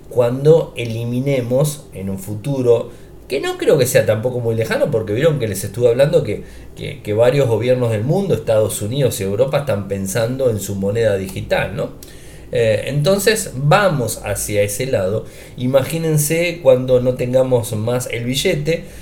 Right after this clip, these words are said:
y tengamos que depender de una aplicación, de un teléfono, de lo que fuese, para poder pagar las cosas que utilizamos de forma diaria, ¿no? Y que te toque un problema como le tocó al B B V A.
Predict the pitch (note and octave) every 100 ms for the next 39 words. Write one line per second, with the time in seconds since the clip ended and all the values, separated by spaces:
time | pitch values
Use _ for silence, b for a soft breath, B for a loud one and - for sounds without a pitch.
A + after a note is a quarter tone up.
0 | B - A2 A#2 A#2+ C#3+ D#3 D3+ B2+ A#2
1 | G#2+ A2+ A#2 C3+ C3 A2 G#2 - C3 A#2+
2 | A2+ A2+ A2 - G#2+ G2+ G#2+ - F#3+ F#3
3 | E3 B2+ A2 G#2 G#2+ A2+ C#3+ D3 B2 G#2
4 | G2+ G#2 A2+ B2+ E3 D#3 D3 E3 E3 B
5 | B B - B2+ C#3 A#2 A2 A#2+ C3+ C#3
6 | A2+ A2 A#2+ G2+ - - G2 - - A2
7 | - C#3+ D3 - G#2 G2 A2+ A2+ A2 G#2+
8 | - A#2 A#2+ B2 - - G#2+ G#2+ A2+ D#4
9 | C#4 G#2 F#2 E3 - B B B B -
10 | C#3+ D#3 D3+ D#3+ D3+ - F#3+ F#3+ F#3+ F#3+
11 | G3 D3 C#3 C3 C3 C3+ C3+ D3+ C#3+ A#2
12 | A2 G#2 A2 B2 A#2+ A2+ A2+ A2+ A#2+ A#2+
13 | C#3+ F3 -